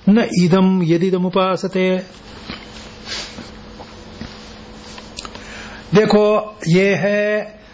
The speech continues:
ऐसा जिसी के बारे में उपासना कर सकते हो, वो ऐसा नहीं है। ऐसा उपासना क्रिया को तो पूरा पूरा निषेध कर लिया, उपासना को ही किया।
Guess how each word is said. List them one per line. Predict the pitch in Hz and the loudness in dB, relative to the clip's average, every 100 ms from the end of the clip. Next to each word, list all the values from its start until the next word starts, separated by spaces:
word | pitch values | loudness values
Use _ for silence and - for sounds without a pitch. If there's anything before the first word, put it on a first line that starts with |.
| - 202 | -4 0
ऐसा | 190 220 214 202 | 4 4 2 2
जिसी | 180 185 | 0 0
के | 208 196 | 2 2
बारे | 208 196 | 2 2
में | 214 185 233 - - 196 | 0 0 -4 -8 -12 -4
उपासना | 202 196 190 196 196 | 2 4 4 0 0
कर | 190 | 0
सकते | 175 190 185 185 | -2 -2 0 2
हो, | 160 151 214 - - - 180 | 2 2 -2 -6 -20 -2 2
वो | 190 185 | 4 4
ऐसा | 180 196 | 4 2
नहीं | 180 175 185 180 - | 2 2 2 0 0
है। | 175 - - - - - - 202 | -4 -6 -12 -16 -12 -8 -2 0
ऐसा | 240 | 2
उपासना | 185 202 254 262 254 240 240 | 2 2 2 2 0 -2 -2
क्रिया | 233 226 226 | -2 -2 -2
को | 233 240 | 0 -2
तो | 247 233 208 285 - - - | 0 0 0 -4 -10 -20 -4
पूरा | 240 269 262 | 2 4 4
पूरा | 262 247 | 2 2
निषेध | 208 202 254 190 | 2 2 2 0
कर | 190 | -2
लिया, | 139 120 - - - - - - - - - - - - - 202 | -2 -6 -6 -10 -10 -10 -12 -10 -12 -12 -14 -14 -18 -16 -2 2
उपासना | 247 269 285 311 285 | 4 4 2 2 2
को | 320 | 4
ही | 302 285 | 2 0
किया। | 143 | -4